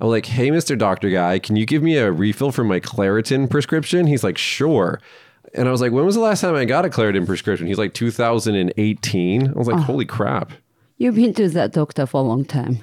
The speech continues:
Speaker 1: Yeah.
Speaker 2: Oh, cool.
Speaker 1: I go to
Speaker 2: That
Speaker 1: the
Speaker 2: you
Speaker 1: same
Speaker 2: have the same one.
Speaker 1: I've gone to the same doctor since I was twenty-four.
Speaker 2: Oh, nice.
Speaker 1: Yeah.
Speaker 2: Mm.
Speaker 1: What, do you change your doctor every
Speaker 2: Yeah,
Speaker 1: time?
Speaker 2: I do.
Speaker 1: What's going on with that?
Speaker 2: <laughs> Because, you know, "Oh, this place is very crowded. Oh, maybe I change that place," or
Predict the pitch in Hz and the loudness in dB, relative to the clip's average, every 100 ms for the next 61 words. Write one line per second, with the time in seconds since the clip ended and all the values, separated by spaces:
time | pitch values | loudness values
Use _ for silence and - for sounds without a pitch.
0 | - - 262 349 349 - - - 131 139 | -6 -4 0 0 0 -2 -4 -4 -4 -6
1 | - 226 151 127 147 185 - 165 170 160 | -6 -4 -2 -2 0 0 2 2 2 0
2 | 143 - 127 131 123 127 123 156 196 247 | -2 -2 0 2 2 0 -2 -2 0 2
3 | 240 196 131 147 156 170 151 147 147 139 | 2 2 2 0 2 2 2 2 2 2
4 | 101 95 87 107 90 104 117 110 - 110 | 2 2 0 0 0 2 4 2 0 0
5 | 110 110 - 98 85 - - _ 139 165 | 2 0 0 0 0 -2 -10 _ -4 0
6 | 233 139 123 _ - 156 196 127 - - | 2 0 -2 _ -4 -2 -2 -4 -8 -20
7 | _ - 101 202 208 95 80 147 151 143 | _ -6 0 2 2 0 -2 -2 -2 -2
8 | 139 110 - 110 104 120 123 123 123 135 | -2 -2 -2 -4 -2 0 0 0 0 0
9 | 139 139 151 156 165 185 160 165 160 - | 0 0 2 2 4 2 2 0 2 0
10 | - 269 156 - - - - - - - | 4 4 6 4 4 4 4 2 0 -4
11 | - - 233 - - - 156 175 170 165 | -4 -6 -8 -8 -10 -4 -4 -4 -6 -6
12 | 147 - - - - 440 339 440 - 302 | -6 -8 -12 -8 -2 0 4 2 2 2
13 | 269 277 247 226 226 226 233 214 208 214 | 2 2 0 0 0 2 2 0 0 -2
14 | - 302 302 285 269 269 - 214 190 175 | 0 0 2 0 0 -2 -2 -2 0 0
15 | 151 151 - 143 147 - 120 | 0 -4 -2 -2 -2 -8 -14